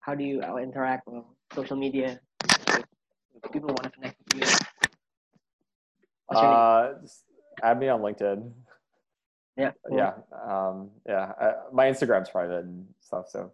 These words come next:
Speaker 2: I, I try to, try to keep a, you know, pretty private.
Speaker 1: Sure.
Speaker 2: Things pretty
Speaker 1: Okay.
Speaker 2: private unless, yeah. So yeah, add me on LinkedIn. Uh, always happy to connect in terms of professional basis and, um,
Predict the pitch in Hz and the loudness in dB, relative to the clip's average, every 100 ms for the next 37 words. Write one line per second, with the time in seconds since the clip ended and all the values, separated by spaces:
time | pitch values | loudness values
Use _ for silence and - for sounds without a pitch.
0 | - 185 - 101 - 92 95 - _ - | -16 -16 -14 -14 -10 -10 -10 -14 _ -10
1 | - - - - - - _ _ _ - | -10 -12 -10 -10 -10 -16 _ _ _ -12
2 | - _ - - _ _ _ - 90 82 | -12 _ -20 -20 _ _ _ -12 -12 -8
3 | 95 90 90 87 95 - _ _ _ _ | -10 -6 -6 -6 -10 -14 _ _ _ _
4 | _ _ 131 120 123 117 - 120 - 101 | _ _ -2 -2 -2 -6 -4 -4 -2 -2
5 | 98 98 98 95 92 - - 90 90 - | 2 0 0 -4 -4 -8 -8 -6 -6 -14
6 | - 95 90 - - 101 107 139 135 120 | -8 -6 -6 -10 -4 2 2 4 4 2
7 | 120 104 98 - 104 92 90 - 104 98 | 0 -2 -2 -4 0 2 0 2 0 0
8 | 92 98 95 95 90 90 - 98 87 95 | -4 -4 -6 -6 -6 -10 -16 -14 -14 -14
9 | - 92 95 90 87 101 92 - _ _ | -10 -10 -10 -12 -12 -12 -14 -16 _ _
10 | - 101 92 90 92 - 107 101 95 92 | -18 -14 -12 -12 -14 -10 -6 -6 -6 -12
11 | 92 | -16